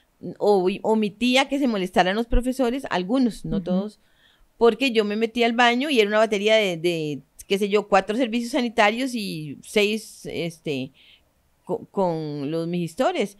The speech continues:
Speaker 2: Sí.
Speaker 1: Sin embargo, de, yo me metía y bloqueaba a todos.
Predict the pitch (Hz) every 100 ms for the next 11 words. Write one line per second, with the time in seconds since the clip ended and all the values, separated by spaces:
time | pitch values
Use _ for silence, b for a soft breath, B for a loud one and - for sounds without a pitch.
0 | - 214 208 254 240 240 247 254 247 277
1 | 269 208 202 208 214 233 262 277 269 196
2 | 196 208 240 220 -